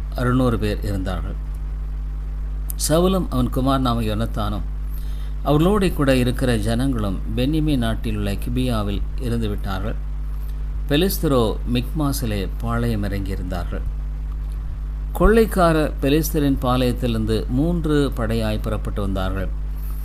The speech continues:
ஒரு படை ஒப்ரா வழியாய் சூவால் நாட்டிற்கு நேராக போயிற்று.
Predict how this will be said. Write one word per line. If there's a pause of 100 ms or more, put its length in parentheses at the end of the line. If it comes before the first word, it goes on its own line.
(280)
ஒரு
படை (680)
ஒப்ரா
வழியாய் (840)
சூவால் (120)
நாட்டிற்கு (100)
நேராக
போயிற்று.